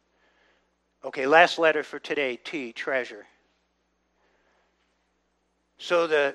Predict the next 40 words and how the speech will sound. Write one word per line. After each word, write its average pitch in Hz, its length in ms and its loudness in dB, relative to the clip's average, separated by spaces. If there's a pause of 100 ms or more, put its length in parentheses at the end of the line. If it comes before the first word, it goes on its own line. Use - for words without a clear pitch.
shepherds - 880 2
of 139 160 -6
the 131 80 -6
field 208 580 0 (600)
are 135 100 -6
told 196 460 2
that 147 160 -6
they 165 100 2
will 151 160 -2
find 156 540 2
Messiah 185 680 8 (1160)
in 220 140 6
a 208 40 4
manger, 190 720 2
wrapped 160 280 2
in 147 100 -6
swaddling 170 520 4
clothes. 160 380 -2
What 202 160 2
do 196 60 -2
they 208 120 0
do? 220 320 -2 (2750)
Uh, 156 240 -8
let's 196 220 -6
hang 190 180 -6
out 165 160 2
for 160 120 -10
a 151 40 -8
little 143 240 -8
while. 131 420 2 (920)
Let's 160 240 -8
discuss 151 480 -2
this. 139 160 -10
What 262 100 0
did 277 80 -2
they 214 60 6
do? 185 60 6
They 185 100 4
ran 254 400 6
right 285 300 6